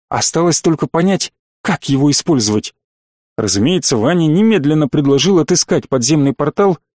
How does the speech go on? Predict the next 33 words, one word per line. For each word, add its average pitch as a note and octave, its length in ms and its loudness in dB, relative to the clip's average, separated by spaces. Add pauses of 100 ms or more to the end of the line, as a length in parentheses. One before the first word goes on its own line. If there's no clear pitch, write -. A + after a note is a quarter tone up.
(140)
но F3 140 -2
встретил F#3+ 480 0
нешуточное F3 640 0
сопротивление. B2+ 800 0 (1080)
Олег E3 240 -2
Иванович F#3+ 340 0
заявил, E3 420 2
что D#3+ 240 0
рисковать D#3 460 0
пока D#3 220 -4
не D#3 140 2
стоит, F#3 520 0 (160)
и A#2 160 -2
предложил B2+ 560 0
отнести C#3+ 460 -2
поиски D#3+ 420 0
на D3 140 0
потом, C#3+ 500 -2 (240)
заняться G#3 500 0
ими F#3 320 2
после F3+ 380 0
поездки D#3 480 0
в - 60 -2
Сирию. A2 440 0 (580)
Но E3+ 440 0
у F3 80 2
Ивана F3+ 500 2
на F3+ 120 2
этот F3+ 200 -2
счет - 300 -2
оказалось E3+ 500 0
свое C#3+ 480 0
мнение. A2+ 520 2